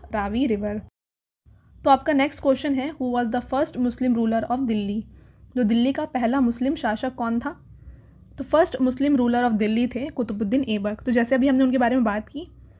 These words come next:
है ना, तो लक्ष्य बख्श इन्हें कहा जाता था और ये थे पहले मुस्लिम ruler। Which of the following folk dance is associated with जम्मू कश्मीर? तो निम्नलिखित में से कौन सा लोक नृत्य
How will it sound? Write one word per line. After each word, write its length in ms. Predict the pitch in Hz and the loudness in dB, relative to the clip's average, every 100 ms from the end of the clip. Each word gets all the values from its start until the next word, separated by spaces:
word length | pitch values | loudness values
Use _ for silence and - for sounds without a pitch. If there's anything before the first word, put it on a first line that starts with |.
| - _ - | -20 _ -4
है 40 | |
ना, 100 | 294 | -2
तो 100 | 339 | 0
लक्ष्य 300 | 277 247 269 - | 4 2 0 -4
बख्श 200 | 262 254 | -4 0
इन्हें 200 | 240 240 | -2 0
कहा 180 | 240 233 | 0 2
जाता 320 | 233 226 226 | 2 0 -4
था 220 | 247 240 | -2 -4
और 200 | 240 233 | -2 -2
ये 180 | 226 262 | -2 -4
थे 120 | 277 | -4
पहले 360 | 277 240 233 294 | -4 -4 -2 0
मुस्लिम 380 | 233 247 285 | -2 -2 -2
ruler। 360 | 262 208 208 202 214 - - _ - - - _ - _ - - - | 0 -2 -2 -4 -8 -20 -20 _ -20 -20 -20 _ -20 _ -20 -12 -2
Which 120 | 262 294 | 4 4
of 80 | 254 | 4
the 80 | 294 | 2
following 380 | 247 233 269 311 254 | 2 2 0 0 0
folk 200 | 254 240 | 0 0
dance 320 | 208 226 262 | -4 -4 -4
is 80 | 247 | -4
associated 640 | 240 247 240 233 233 277 226 | -2 -4 -2 -2 0 0 0
with 220 | 247 233 | -2 -2
जम्मू 300 | 226 214 269 | -2 2 0
कश्मीर? 540 | 262 233 214 202 202 - - - - - - | 0 -4 -6 -8 -8 -12 -20 -20 -20 -16 -2
तो 60 | |
निम्नलिखित 480 | 254 311 302 269 285 | 2 4 2 0 0
में 100 | 285 | 0
से 140 | 277 294 | 0 -2
कौन 280 | 247 240 | -2 -2
सा 120 | 247 294 | 0 0
लोक 300 | 233 226 226 | 2 0 -2
नृत्य 440 | 214 208 285 349 | -4 -6 -10 -10